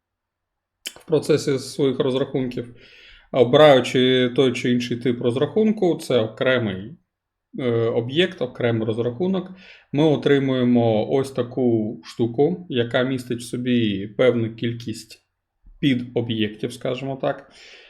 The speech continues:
Е, деякі з цих об'єктів можна знайти в Component System і все таке інше. Тобто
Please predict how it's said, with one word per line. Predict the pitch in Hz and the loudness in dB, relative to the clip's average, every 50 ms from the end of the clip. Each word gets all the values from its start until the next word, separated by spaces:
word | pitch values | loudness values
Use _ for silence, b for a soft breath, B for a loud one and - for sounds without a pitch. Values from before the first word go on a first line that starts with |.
| B B B | B B B
Е, | - 120 117 117 117 117 113 113 113 113 113 113 110 113 110 | 2 4 6 8 8 8 8 8 8 8 8 6 4 4 2
деякі | 113 120 123 147 151 147 127 120 - 131 | 0 4 8 10 10 10 8 6 2 -4
з | 117 - - | -4 -4 -2
цих | - 127 - - | -4 -4 -4 -4
об'єктів | 113 120 127 120 117 120 120 - 117 - - | -6 -2 0 0 0 -2 -2 -8 -8 -8 -2
можна | 131 127 123 117 123 127 117 110 | 0 2 2 2 2 0 0 0
знайти | 117 113 113 110 110 - - 120 113 110 | 0 0 -2 -2 -4 -2 0 0 0 0
в | 104 107 110 110 110 104 104 101 | -2 -2 0 2 2 2 0 -2
Component | - - 104 101 113 117 110 123 135 139 | -2 -4 -4 -4 -2 -2 -2 -2 -2 -4
System | - - 240 214 - - 175 151 135 - | -4 -2 -2 -2 -2 -4 -4 -4 -4 -4
і | - 170 180 | -4 -4 -4
все | 165 - - 127 | -4 -4 -6 -4
таке | 123 120 120 - 113 | -4 -4 -4 -2 -4
інше. | 98 92 87 90 - - - - | -4 -4 -6 -8 -10 -10 -12 -20
Тобто | _ _ _ - 110 104 107 113 | _ _ _ -8 -8 -6 -6 -8